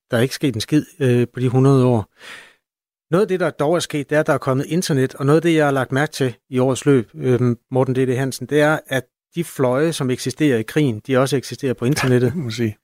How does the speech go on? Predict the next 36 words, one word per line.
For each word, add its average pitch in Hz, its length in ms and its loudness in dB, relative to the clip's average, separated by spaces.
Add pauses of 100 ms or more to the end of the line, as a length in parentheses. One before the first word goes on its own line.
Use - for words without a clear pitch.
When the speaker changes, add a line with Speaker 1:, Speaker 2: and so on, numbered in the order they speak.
Speaker 2:
Ja. 127 100 0 (600)
Speaker 1:
Og 156 80 -2 (180)
hvis 160 260 0
vi 165 40 2
nu 185 220 4
bruger 175 200 4
dig 156 300 0
stadigvæk 160 400 -2
som 131 220 -4
den, 156 180 0
der 127 120 -6
forstår 139 420 -2
vores 113 260 -4
art, 135 480 -6 (300)
så 147 100 -10
tænker 151 280 -2
jeg, 123 80 0
hvorfor 160 220 0
er 151 80 2
det 151 180 -4
egentlig 147 300 -2
væsentligt, 117 540 -2 (160)
at 131 160 -6
så 143 100 -2
mange 135 280 2
mennesker, 147 400 -2 (200)
øh, 139 240 0 (360)
tager 127 140 -2 (120)
del 135 300 -4 (160)
i 117 380 -2 (440)
det 143 100 -6
fjendskab 147 580 -4
der, 127 160 -4 (200)
og, 135 300 0
og, 127 220 -4 (280)
og 143 120 -4